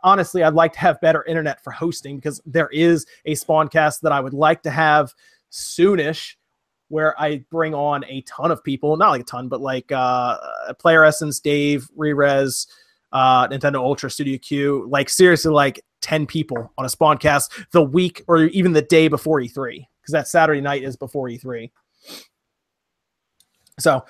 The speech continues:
stuff like that. And yes, the money would go to good use, but it is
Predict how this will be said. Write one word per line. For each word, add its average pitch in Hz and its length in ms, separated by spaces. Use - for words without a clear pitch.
stuff - 220
like 196 160
that. 143 280
And 175 100
yes, 180 180
the 185 60
money 196 180
would 170 120
go 175 100
to 156 60
good 147 160
use, 135 180
but 185 300
it 175 120
is 208 420